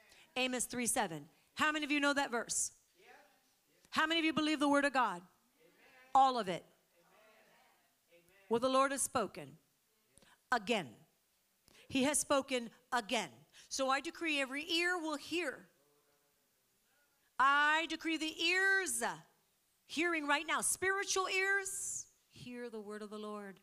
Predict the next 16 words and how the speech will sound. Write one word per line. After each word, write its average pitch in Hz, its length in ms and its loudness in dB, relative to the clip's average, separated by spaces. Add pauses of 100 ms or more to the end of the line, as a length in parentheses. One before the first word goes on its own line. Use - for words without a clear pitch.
(140)
You 196 140 -12
will 190 100 -14
not 196 180 -12
miss 190 240 -10
not 185 200 -12
one 196 160 -12
thing, 180 420 -18 (180)
not - 200 -14
one - 140 -20
thing. - 280 -20 (420)
I 180 60 -8
apply 214 280 -8
the 165 80 -10
blood 214 260 -12
of 185 120 -16
Jesus - 760 -6